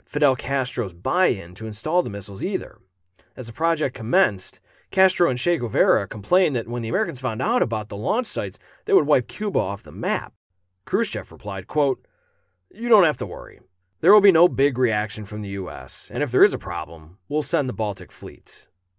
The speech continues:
End quote. More bluffs. Che Guevara was stunned that Khrushchev thought the American response wouldn't be big, but nonetheless, the island nation deferred to their communist overlords.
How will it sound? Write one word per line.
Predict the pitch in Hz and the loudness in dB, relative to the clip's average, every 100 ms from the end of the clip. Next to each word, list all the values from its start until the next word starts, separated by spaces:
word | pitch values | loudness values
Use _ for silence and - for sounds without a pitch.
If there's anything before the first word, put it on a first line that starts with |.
| _ | _
End | 95 90 | -16 -14
quote. | - 60 - _ _ _ _ _ _ - | -12 -14 -16 _ _ _ _ _ _ -8
More | 113 85 | -6 -6
bluffs. | 98 95 - - - - _ _ _ _ _ _ _ _ _ | -4 -4 -6 -14 -18 -20 _ _ _ _ _ _ _ _ _
Che | - 170 | 4 4
Guevara | 139 120 151 170 135 92 | 4 0 6 8 6 0
was | 87 | -8
stunned | - - 170 156 107 | -10 -2 0 0 -2
that | 90 | -8
Khrushchev | - 151 143 127 | -8 -6 -4 -4
thought | - 123 | -2 -4
the | 101 | -4
American | 104 123 - | -6 -6 -6
response | 92 - 120 104 - | -12 -8 -8 -8 -8
wouldn't | 123 120 98 | -6 -4 -6
be | 90 | -6
big, | 101 123 80 - _ _ _ - | -2 -2 -2 -12 _ _ _ -6
but | |
nonetheless, | 131 160 147 127 127 123 | -4 -2 0 0 -2 -4
the | 107 | -8
island | 101 160 175 | -2 0 2
nation | 175 160 120 | 2 0 -4
deferred | 110 - 156 123 95 | -8 -4 -2 -2 -2
to | |
their | 95 | -10
communist | - 117 107 101 92 | -10 -10 -10 -10 -8
overlords. | 120 104 82 73 64 - - | -8 -6 -10 -14 -16 -20 -20